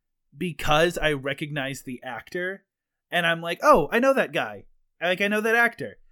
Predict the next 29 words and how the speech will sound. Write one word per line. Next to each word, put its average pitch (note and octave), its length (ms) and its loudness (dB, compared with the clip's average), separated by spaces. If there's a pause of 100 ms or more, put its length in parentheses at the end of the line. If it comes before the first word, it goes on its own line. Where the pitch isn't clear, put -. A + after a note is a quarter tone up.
(320)
And, D#3+ 440 -2
um, C3+ 540 0 (640)
and D#3+ 100 -4
that F3 120 2
was F3 100 -2
all F3 100 2
I F3 80 -2
cared F#3 220 -2
about A#2 200 -8
it. G#2+ 140 -14 (320)
So, F#3 300 0
like, F3 240 -2
when F3+ 180 2
they F3+ 160 2
have, D#3+ 280 2
like, E3 220 0
that, C#3+ 280 0 (500)
"You A#3 300 -2
guys A#3+ 260 2
go A#3+ 180 0
on A3+ 140 -2
ahead, G3 420 -4
we'll A#3+ 220 0
buy A#3 260 2
you A3+ 160 -2
some G#3 220 -6
time," G#3 440 0
I'm E3 80 -4
like, D#3 220 -8